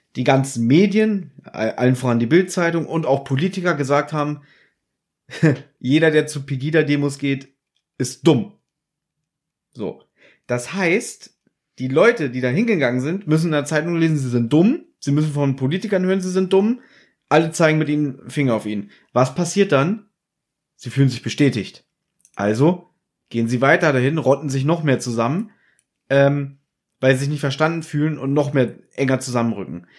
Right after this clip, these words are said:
Wo war da der Dialog? Warum hat ein Politiker nicht gesagt, „Wir verstehen eure Angst, eure Angst ist aber unbegründet,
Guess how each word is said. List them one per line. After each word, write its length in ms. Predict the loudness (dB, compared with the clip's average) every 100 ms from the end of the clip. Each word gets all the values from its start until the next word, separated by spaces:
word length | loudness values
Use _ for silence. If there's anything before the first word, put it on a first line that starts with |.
| _ _ _
Wo 220 | 2 4 6
war 160 | 4
da 160 | 4 2
der 120 | 2
Dialog? 640 | 2 2 4 2 0 -6 -2
Warum 200 | 0 2
hat 300 | -2 -6 -10
ein 120 | -8
Politiker 440 | -2 -2 -2 -2 -2
nicht 180 | -4
gesagt, 420 | -4 0 0 -2 -16 _ _ _ _
„Wir 160 | -2 -2
verstehen 520 | 0 -2 -2 0 0
eure 320 | 2 2 2
Angst, 280 | 2 -2 -2
eure 240 | -2 -2 -2
Angst 240 | -4 -6
ist 100 | -6
aber 240 | -4 0
unbegründet, 840 | 2 4 4 2 2 2 0 -2